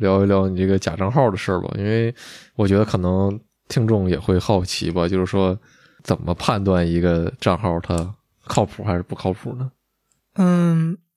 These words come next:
Speaker 2: 我只能说，呃，我比较了解的，就是我最了解的平台，包括我们公司，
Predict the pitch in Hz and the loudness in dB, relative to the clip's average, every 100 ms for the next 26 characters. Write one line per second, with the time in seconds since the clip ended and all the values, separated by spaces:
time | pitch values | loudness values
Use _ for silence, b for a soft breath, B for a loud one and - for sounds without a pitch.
0 | - 202 196 214 - 165 160 190 - 233 | -2 2 4 2 -2 0 0 0 0 0
1 | 226 226 226 233 _ _ _ _ _ _ | 4 4 2 0 _ _ _ _ _ _
2 | 175 165 160 160 156 160 196 185 156 151 | -2 -2 -2 -6 -6 -2 0 2 2 0
3 | 139 196 202 165 - - - 170 165 160 | -2 0 -2 -4 -14 -8 0 2 2 0
4 | 156 202 175 175 190 170 165 170 185 160 | 2 2 4 4 4 2 0 -2 -2 -4
5 | 147 156 214 - 180 196 185 156 160 180 | -6 -6 -8 -2 0 2 0 -2 -2 -2
6 | 185 - 180 180 | -2 -2 0 0